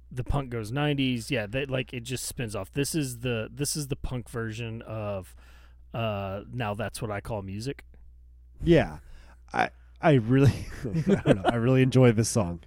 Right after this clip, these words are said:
Speaker 2: That's all I got. And, but if you listen to the ver-, <laughs> the version by Saint Madness, you're like, "Okay,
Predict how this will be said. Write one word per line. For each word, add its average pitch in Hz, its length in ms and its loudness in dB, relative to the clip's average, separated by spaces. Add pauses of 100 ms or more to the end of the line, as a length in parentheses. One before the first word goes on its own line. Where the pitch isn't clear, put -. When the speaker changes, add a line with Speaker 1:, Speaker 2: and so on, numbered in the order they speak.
(160)
Speaker 2:
That's 117 160 -4
all 135 80 2
I 120 100 0
got. 101 260 -4 (280)
And, 127 300 -2
but 143 380 6
if 151 160 -2
you 143 120 0
listen 143 340 2
to 143 180 4
the 110 140 2
ver-, 127 320 4
<laughs> - 80 -10
the 143 80 4
version 139 280 4
by 123 100 0
Saint 143 320 0
Madness, 110 520 -2
you're 120 100 -2
like, 92 120 -8 (1000)
"Okay, 127 400 4